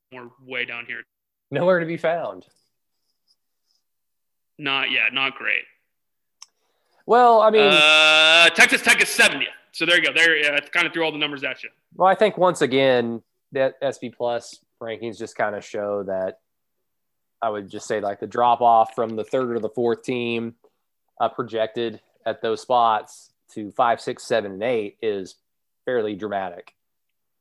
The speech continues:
Speaker 2: Um,
Speaker 1: Mm-hmm.
Speaker 2: any year, it's just, it's any, any year, like, two or three teams are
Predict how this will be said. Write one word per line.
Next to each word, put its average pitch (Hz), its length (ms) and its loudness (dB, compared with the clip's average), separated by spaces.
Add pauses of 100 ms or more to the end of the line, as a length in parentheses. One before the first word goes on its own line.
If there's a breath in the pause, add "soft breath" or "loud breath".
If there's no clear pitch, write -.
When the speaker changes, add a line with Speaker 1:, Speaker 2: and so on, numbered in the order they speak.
(160)
Speaker 2:
Um, - 140 -16
Speaker 1:
Mm-hmm. 147 260 -12 (520)
Speaker 2:
any 120 300 -2
year, 117 340 0
it's 107 180 -6
just, - 320 -6
it's - 260 -8 (160)
any, 165 340 -6 (580)
any 214 260 2
year, 160 260 4
like, 127 180 0
two 185 180 0
or 165 80 0
three 143 260 -4
teams 117 440 -6
are 101 340 -2